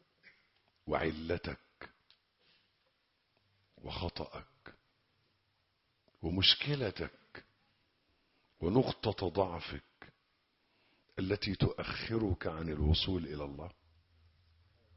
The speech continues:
ألم تكتشف بعد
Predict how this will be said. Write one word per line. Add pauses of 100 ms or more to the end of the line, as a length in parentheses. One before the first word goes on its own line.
(920)
ألم
تكتشف
بعد